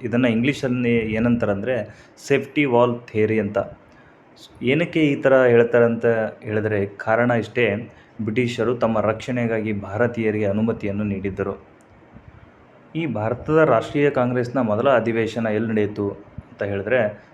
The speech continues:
ಸಾವಿರದ ಎಂಟುನೂರ ಎಂಬತ್ತೈದು ಡಿಸೆಂಬರ್ ಇಪ್ಪತ್ತೆಂಟರಿಂದ ಮೂವತ್ತರವರೆಗೆ ಸುಮಾರು ಎಪ್ಪತ್ತೆರಡು ಜನ ಇದರಲ್ಲಿ ಭಾಗವಹಿಸ್ತಾರೆ.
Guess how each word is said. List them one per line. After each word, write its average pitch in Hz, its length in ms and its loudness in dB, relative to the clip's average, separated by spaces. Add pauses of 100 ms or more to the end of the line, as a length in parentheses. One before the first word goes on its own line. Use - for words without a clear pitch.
(120)
ಸಾವಿರದ 131 240 2
ಎಂಟುನೂರ 131 420 -2
ಎಂಬತ್ತೈದು 123 920 0
ಡಿಸೆಂಬರ್ 131 600 -2
ಇಪ್ಪತ್ತೆಂಟರಿಂದ 120 720 0
ಮೂವತ್ತರವರೆಗೆ 110 840 0 (400)
ಸುಮಾರು 127 360 0
ಎಪ್ಪತ್ತೆರಡು 120 720 0
ಜನ 131 180 2
ಇದರಲ್ಲಿ 113 340 2
ಭಾಗವಹಿಸ್ತಾರೆ. 104 840 -2